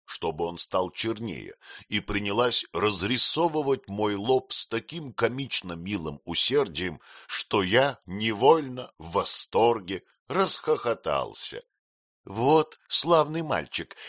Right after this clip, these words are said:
вы гораздо красивее, когда смеётесь». «Но, дорогая моя». «Нет-нет, пожалуйста», крикнула Дора, целуя меня, «не будьте негодной синей бородой, не будьте серьёзны».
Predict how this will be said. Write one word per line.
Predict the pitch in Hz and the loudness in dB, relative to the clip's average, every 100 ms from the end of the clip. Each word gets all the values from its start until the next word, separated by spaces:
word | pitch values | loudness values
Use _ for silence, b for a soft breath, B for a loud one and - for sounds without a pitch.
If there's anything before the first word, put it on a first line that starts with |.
| B | B
вы | 90 | -6
гораздо | 117 123 131 123 123 | 0 2 2 0 -4
красивее, | 127 117 117 - 175 160 82 76 | -4 -2 0 0 -2 -4 -4 -2
когда | 98 95 107 | -4 -2 -2
смеётесь». | 107 135 131 85 62 - - - b b _ | -4 -6 -6 -6 -8 -10 -12 -14 b b _
«Но, | 78 78 | -10 -8
дорогая | 71 87 87 85 76 87 87 80 67 | 0 4 6 4 6 6 8 6 2
моя». | 64 64 60 60 B B | -6 -8 -10 -12 B B
«Нет-нет, | 202 226 - 170 165 - | -2 -2 -2 -4 -4 0
пожалуйста», | 202 165 180 160 107 92 - 90 - _ _ | -2 0 2 2 2 -4 -6 -6 -8 _ _
крикнула | - 101 95 - 82 82 | -8 -6 -6 -6 -2 0
Дора, | 85 104 98 | 0 0 0
целуя | - 139 107 73 67 | -2 -2 -4 -6 -8
меня, | 71 73 71 B B | -10 -8 -10 B B
«не | - 190 | -4 -2
будьте | 170 151 156 - 185 | 0 0 -2 -2 -4
негодной | 196 196 160 123 92 104 | -2 -2 0 0 0 -2
синей | - 139 110 104 | -2 -2 -4 -6
бородой, | 104 135 135 82 - - _ - | -4 -4 -4 -6 -10 -20 _ -8
не | 220 240 | -4 -4
будьте | 180 180 117 - 101 | -2 -2 -2 -4 -4
серьёзны». | - 127 117 85 67 55 64 | -2 -2 -2 -2 -4 -10 -18